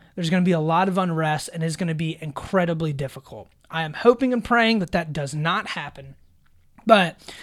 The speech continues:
in twenty sixteen, there was already a ton of protests that happened when Donald Trump won the presidency, and he's even more unliked now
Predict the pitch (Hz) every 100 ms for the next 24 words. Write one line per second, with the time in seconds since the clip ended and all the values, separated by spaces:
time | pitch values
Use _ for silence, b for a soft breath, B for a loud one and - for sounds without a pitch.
0 | B 147 139 226 190 277 262 - 180 160
1 | 160 B B 175 170 180 190 208 196 185
2 | 180 160 - - - 247 226 185 170 151
3 | - 175 - 151 143 165 139 165 143 143
4 | 135 - B 160 156 175 175 - 175 156
5 | 165 147 - 165 156 156 151 156 147 B
6 | B 165 143 214 180 185 175 165 165 185
7 | 202 190 175 160 _ - b b b _
8 | _ _ - _ _ _ - 202 190 180
9 | 175 170 - - 175 175 175 160 147 143